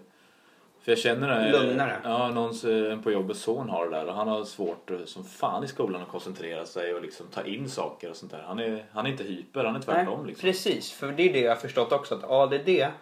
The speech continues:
Speaker 2: är koncentrationssvårigheter utan hyperaktivitet. A D H D är koncentrationssvårigheter med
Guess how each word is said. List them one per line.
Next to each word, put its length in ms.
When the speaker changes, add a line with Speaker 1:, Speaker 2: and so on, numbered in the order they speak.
Speaker 2:
är 480
koncentrationssvårigheter 1800
utan 480
hyperaktivitet. 880
A 140
D 160
H 200
D 140
är 160
koncentrationssvårigheter 960
med 240